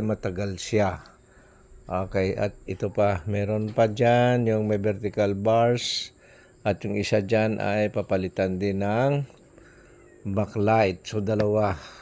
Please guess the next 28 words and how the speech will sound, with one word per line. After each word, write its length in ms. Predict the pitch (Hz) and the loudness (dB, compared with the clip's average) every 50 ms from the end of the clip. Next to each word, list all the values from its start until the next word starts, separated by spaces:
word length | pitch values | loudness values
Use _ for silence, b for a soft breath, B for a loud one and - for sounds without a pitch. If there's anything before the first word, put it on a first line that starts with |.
| B B B | B B B
yung 400 | 101 101 101 101 101 101 101 95 | -4 -4 -2 -2 -2 -2 -2 -4
backlight 400 | 98 - - - 104 101 95 - | -4 -6 -4 -2 0 0 0 0
natin 360 | 107 101 92 - - 95 92 | -2 -4 -4 -4 -4 -6 -6
na 40 | 95 | -4
papalitan. 800 | - 98 92 - 98 95 90 95 85 - 90 80 78 78 - - - B B B B B B B B B B B B B B - | -6 -6 -6 -4 -4 -4 -4 -4 -6 -4 -4 -4 -4 -6 -10 -16 -18 B B B B B B B B B B B B B B -4
Yan 160 | 104 101 104 | 0 0 2
lang 140 | 107 113 113 104 | 2 2 0 0
po 140 | 123 110 120 | -2 -2 2
muna 400 | 127 135 143 147 151 151 156 156 147 | 4 4 4 6 6 6 6 6 6
yung 260 | 123 123 120 120 110 | 6 4 4 2 2
ating 480 | 117 120 110 117 123 117 113 110 107 107 | 2 0 0 0 0 0 2 2 2 0
update. 560 | 104 - - 104 113 120 127 135 139 131 - | -2 -2 -2 0 2 4 4 4 4 2 0
Maraming 720 | 117 110 104 101 98 104 104 104 101 101 98 98 95 92 | -2 0 0 0 0 0 -2 -2 -2 -2 -2 -2 -4 -4
salamat. 640 | - - 98 92 95 101 135 160 175 175 170 160 160 - - - | -4 -2 0 0 0 0 0 -2 -2 -2 -2 -4 -4 -8 -12 -18
At 320 | - - - 127 135 131 - - | -8 -4 -2 0 0 -2 -4 -6
kung 240 | - 127 117 110 110 | -6 -6 -4 -4 -4
umabot 400 | 110 113 127 135 127 123 127 123 | -4 -4 -4 -4 -4 -2 -4 -4
ka 160 | - - - 117 - | -4 -2 -2 0 0
sa 100 | - 123 | 0 -2
bahagi 480 | 107 107 113 123 117 113 110 117 107 | 0 2 2 2 2 0 0 -4 -4
ng 240 | 104 110 110 107 107 | -2 -2 0 0 0
aking 320 | 104 - - 107 104 101 | -2 -2 -2 -2 -2 -2
video 400 | 101 101 107 101 95 113 107 101 | 0 0 -2 -2 0 0 0 0
na 160 | 101 95 95 104 | 2 2 0 0
ito, 480 | 123 147 156 151 147 147 147 151 151 147 - B B B B B B B B B B B B - | 2 2 4 4 4 4 4 2 0 -2 -4 B B B B B B B B B B B B -2
pa-subscribe 800 | 110 104 - - 113 104 98 98 - - - 107 104 101 95 104 | 0 0 0 0 -2 -2 -2 -4 -6 -2 2 2 2 2 2 0
naman 320 | 101 104 104 104 104 101 | 0 2 2 0 0 -2
po. 400 | 101 - 135 143 156 165 - - | -2 -2 2 4 4 4 2 0